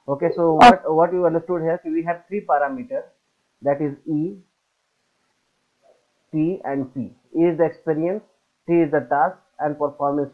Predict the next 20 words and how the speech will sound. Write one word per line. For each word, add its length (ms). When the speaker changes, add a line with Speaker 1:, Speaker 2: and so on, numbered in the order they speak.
Speaker 1:
P. 180
So 80
we 300
are 60
Speaker 2:
Hmm. 200
Speaker 1:
giving 140
the 100
some 180
experiments, 640
uh, 400
experience 540
and 180
some 200
task 340
and 240
performance 540
is 180
keep 180
increasing 540
here 340